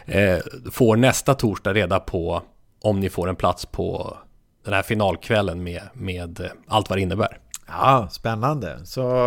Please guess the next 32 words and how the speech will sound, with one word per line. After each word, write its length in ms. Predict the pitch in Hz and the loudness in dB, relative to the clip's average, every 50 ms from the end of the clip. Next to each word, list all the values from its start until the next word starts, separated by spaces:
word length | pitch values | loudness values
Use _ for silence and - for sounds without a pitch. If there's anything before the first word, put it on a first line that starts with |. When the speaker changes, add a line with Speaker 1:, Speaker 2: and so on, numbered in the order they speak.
| 123 123 123 120 | 4 4 4 4
Speaker 2:
eh, 400 | 120 120 120 120 120 120 117 113 | 4 4 4 2 2 -2 -6 -8
skicka 320 | 107 - 170 165 - 190 196 | -2 0 0 2 4 6 6
in 380 | 202 214 214 214 220 226 214 196 - - - - - _ | 8 6 6 4 2 0 -2 -4 -6 -12 -20 -20 -20 _
förslag 640 | - 160 156 - 165 156 160 165 160 135 123 - | -4 -2 2 6 8 8 8 8 6 2 -4 -2
på, 380 | - 139 135 135 135 131 123 - - 98 | 2 4 4 6 6 4 2 0 -2 -6
eh, 300 | 107 110 113 113 107 104 | -4 -2 -2 -2 -2 0
kärleksbombningar. 760 | - 143 135 123 117 107 - - 123 123 135 139 135 127 | 2 2 4 4 2 0 0 0 2 2 2 2 0 2
Behöver 340 | 113 110 110 123 151 156 175 | 2 4 6 6 6 6 6
de 120 | 170 156 113 | 4 4 4
vara, 540 | 98 95 98 98 98 98 98 95 101 98 101 | 4 4 4 4 2 2 0 0 0 0 0
eh, 140 | 101 104 98 | -2 -4 -4
fyra 300 | - - 156 147 139 147 | 0 2 4 4 4 2
stycken 360 | 143 - 143 135 139 127 131 | 2 2 0 2 2 2 2
unika 560 | 107 123 135 131 135 131 123 - - 135 123 | 4 4 4 4 4 2 0 0 2 2 2
per, 520 | 120 - 127 123 120 120 120 117 113 113 107 101 - - - - | 2 2 2 2 4 4 2 2 0 -4 -6 -10 -14 -20 -14 -12
eh, 100 | 98 92 | -12 -8
person, 580 | - - 135 123 - - 190 208 175 127 110 | 0 0 0 2 2 0 0 0 0 -2 0
eller 320 | 110 107 107 110 110 107 113 | 0 2 2 4 4 4 6
räcker 320 | 120 127 127 127 - 147 | 6 4 4 4 4 4
det 100 | 120 113 | 6 6
med 360 | 104 98 98 98 92 92 87 - - _ - - - - | 6 6 6 6 6 6 4 2 -4 _ -20 -20 -20 -4
Speaker 1:
Nej, 240 | - 139 151 160 143 | 0 4 4 4 4
alltså 160 | 139 - 156 | 4 0 -2
vi 40 | 143 | -2
kommer 180 | - 160 156 | 0 0 2
välja 220 | 143 147 139 139 147 | 2 2 4 4 2
ut, 100 | 135 120 | 2 2
ni, 220 | 147 156 147 120 | 0 -2 -2 -2
ni 240 | 131 151 170 165 123 | 0 0 0 0 2
skicka 260 | - - 170 - 170 | 0 0 0 2 2
in 140 | 160 160 156 | 2 2 0
en. 420 | - 185 123 85 82 92 98 95 | 0 0 0 0 -2 -8 -12 -10